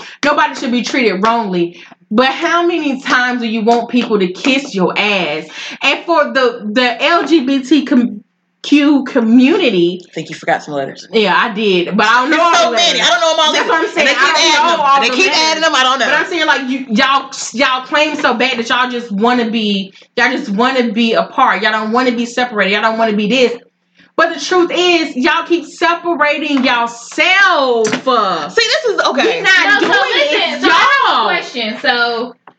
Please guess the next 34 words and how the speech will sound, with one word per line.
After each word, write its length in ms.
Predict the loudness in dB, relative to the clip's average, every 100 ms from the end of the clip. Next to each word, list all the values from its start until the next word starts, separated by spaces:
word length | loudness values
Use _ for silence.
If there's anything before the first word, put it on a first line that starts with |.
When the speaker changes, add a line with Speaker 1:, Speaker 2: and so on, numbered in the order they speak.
| _ _ -6
Speaker 3:
like, 580 | -2 0 0 -2 -6 -10
just 480 | -4 -2 -2 -6 -10
because 460 | -4 -2 -2 -4 -8
you 160 | -6
made 220 | -2 0
that 100 | 0
comment 320 | -2 -4 -2 -2
about, 300 | -2 -2 -4
like, 240 | -6 -6
the 80 | -8
times 480 | -2 0 0 -2 -4
and 140 | -6
where 100 | -6
we're 160 | -8 -6
going 320 | -8 -10 -12
now. 280 | -10 -12 -14 _ _ _ -2
So 140 | 0
what 120 | 2
do 80 | 2
you 200 | 2 0
think 200 | -2 -2
about 680 | -2 0 0 -2 -4 -6 _
if, 520 | 0 2 2 0 -6 -10 _ -20 _ -4
like, 260 | -2 0
say, 200 | -2 -2
for 100 | 0
instance, 420 | -2 -2 -4 -4 -2
if 160 | -4
Lil 180 | -2 0
Wayne 300 | 0 0 -2
was 120 | -4
starting 360 | -2 0 0 -4
something 320 | -8 -10 -10
new? 340 | -10 -10 -14